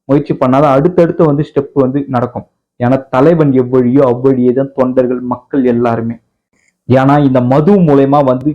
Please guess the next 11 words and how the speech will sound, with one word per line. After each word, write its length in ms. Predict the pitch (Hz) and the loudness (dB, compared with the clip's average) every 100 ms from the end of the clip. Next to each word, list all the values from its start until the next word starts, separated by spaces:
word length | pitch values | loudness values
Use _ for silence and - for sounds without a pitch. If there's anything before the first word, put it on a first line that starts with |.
| - - _ _ _ | -8 -20 _ _ _
எத்தனையோ 420 | 131 151 214 233 226 | -4 -2 0 2 2
குடும்பம் 380 | 190 180 175 143 | 2 4 4 4
வந்து 160 | 139 151 | 2 2
நடுத்தெருவுக்கு 680 | 135 135 151 147 143 139 135 | 2 0 0 2 2 0 -2
வந்திருக்கு. 380 | 123 120 110 107 _ _ _ 127 | -2 -2 -4 -14 _ _ _ -4
இன்னைக்கு 240 | 131 131 | -2 0
அந்த 140 | 120 | 0
கருணாபுரம்ன்ற 800 | 117 131 160 180 151 147 143 135 127 | 0 0 2 2 2 2 0 0 -2
கிராமத்துல 600 | 123 131 143 135 131 120 | 0 -2 -2 -4 -4 -4
வந்து 220 | 120 127 156 _ _ _ _ _ | -4 -8 -14 _ _ _ _ _
இ-, 200 | 135 156 | -2 -2